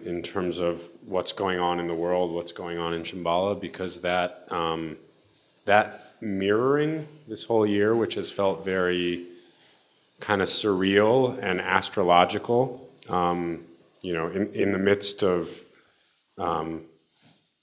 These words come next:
<clears throat> everything that was going on in Shambhala, uh, my wife's hometown in the mountains of California just missed burning down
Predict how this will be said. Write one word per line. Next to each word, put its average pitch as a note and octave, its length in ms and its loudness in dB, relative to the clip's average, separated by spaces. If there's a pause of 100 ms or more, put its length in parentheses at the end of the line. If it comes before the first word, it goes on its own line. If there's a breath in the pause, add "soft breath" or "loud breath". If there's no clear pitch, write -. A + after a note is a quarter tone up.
(100)
<clears throat> D3+ 460 4
everything G2 420 2
that F#2 160 4
was F2+ 140 2
going F2+ 240 4
on F2+ 240 6
in F2 100 4
Shambhala, F2 960 4
uh, E2 240 2
my E2+ 240 -2
wife's F2 380 2
hometown F#2+ 600 4
in F2+ 60 2
the E2+ 80 0
mountains F2 300 -2
of E2+ 100 -12
California F#2 640 0
just E2+ 360 -2
missed F2 360 -4
burning E2 300 0
down E2+ 520 -4